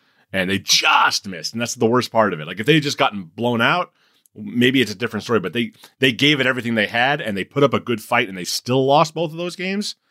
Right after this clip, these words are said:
and then lost, and lost in overtime to Minnesota before that. I think that, that's, that there's, these guys are human. They're professional athletes, but they're human too. And I think there's a, there's, there's gonna be a natural, like, you know, I think they'll come back out of the break and they'll be fine and they'll play hard and they'll win some games, they'll lose some games.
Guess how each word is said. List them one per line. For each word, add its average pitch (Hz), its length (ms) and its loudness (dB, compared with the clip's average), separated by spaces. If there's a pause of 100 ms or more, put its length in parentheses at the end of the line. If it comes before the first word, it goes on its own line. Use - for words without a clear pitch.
(300)
and 101 100 0
then 107 120 4
lost, 120 220 4
and 107 200 -2
lost 117 180 2
in 131 60 0
overtime 123 320 0
to 120 60 -2
Minnesota 120 320 -4
before 120 200 -2
that. 147 140 2
I 110 80 0
think 127 240 -2
that, 117 260 0 (540)
that's, 127 220 2 (100)
that 123 240 2 (100)
there's, 117 360 -2 (220)
these 120 160 -4
guys 156 200 2
are 143 40 4
human. 143 280 -2
They're 90 60 -6
professional 110 420 -2
athletes, 113 240 0
but - 100 -20
they're 92 100 -10
human 104 360 -2
too. 110 200 -4
And 82 80 -4
I 80 40 -4
think 104 180 -6
there's 98 180 -4
a, 87 180 -2 (420)
there's, 95 200 2
there's 98 180 2
gonna 107 160 2
be 101 60 2
a 98 80 -2
natural, 101 500 0
like, 90 320 -4
you 104 80 -8
know, 87 80 -6
I 92 80 -2
think 120 120 -2
they'll 110 100 0
come 117 160 0
back 107 200 2
out 104 140 -4
of 87 60 -8
the 80 80 -8
break 92 340 -6
and 85 140 -10
they'll 87 80 -10
be 85 80 -12
fine 113 420 0
and 85 100 -4
they'll 78 120 -8
play 87 160 -10
hard 117 340 2
and 92 100 -8
they'll 78 120 -8
win 87 160 -10
some 85 180 -10
games, 120 280 -2
they'll 80 120 -8
lose 117 140 -4
some 127 100 -8
games. 120 340 -4